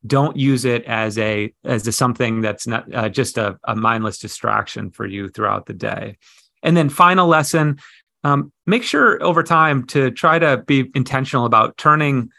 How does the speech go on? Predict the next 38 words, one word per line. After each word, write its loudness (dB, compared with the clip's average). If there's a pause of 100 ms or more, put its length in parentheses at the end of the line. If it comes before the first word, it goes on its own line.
(180)
some 2
number 4
of 0
followers 4
into -4
friends. -2
And -2
what 2
I 0
mean 0
by 2
that 2
is, 0 (480)
um, -2
you 0
know, 0 (380)
this -2
is 0
really 0
an -2
opportunity -2
to -2 (320)
engage 2
with 0
people -2 (300)
and 0
develop 0
relationships -2
with -8
people -4
who -6
you 0
would -4
probably 0
never 0
have -2
an 0
opportunity -4